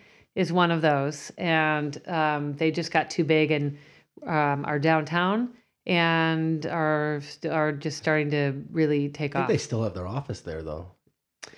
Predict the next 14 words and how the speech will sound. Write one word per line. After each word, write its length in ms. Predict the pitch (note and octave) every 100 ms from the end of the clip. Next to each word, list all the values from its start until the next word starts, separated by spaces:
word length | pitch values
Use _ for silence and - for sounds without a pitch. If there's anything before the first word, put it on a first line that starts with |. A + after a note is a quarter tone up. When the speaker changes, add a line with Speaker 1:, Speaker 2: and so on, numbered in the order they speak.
| - _ _ -
Speaker 1:
They 400 | F#3+ F#3 F#3+ F#3+
Speaker 2:
At 40 |
the 60 | F3+
Speaker 1:
are, 280 | F3 E3+ E3
Speaker 2:
incubator? 500 | - A#2 C#3 C#3+ _
Speaker 1:
uh, 240 | G3+ F3+ F3+
no, 260 | F#3+ D3+ C3
actually, 300 | F3 E3 F#3
Speaker 2:
Oh, 80 | E3
they 80 | A#2+
Speaker 1:
as 160 | E3 E3+
Speaker 2:
don't? 40 |
Speaker 1:
of 400 | E3+ D#3+ D#3 C#3+
Speaker 2:
Okay. 300 | C3+ - G#2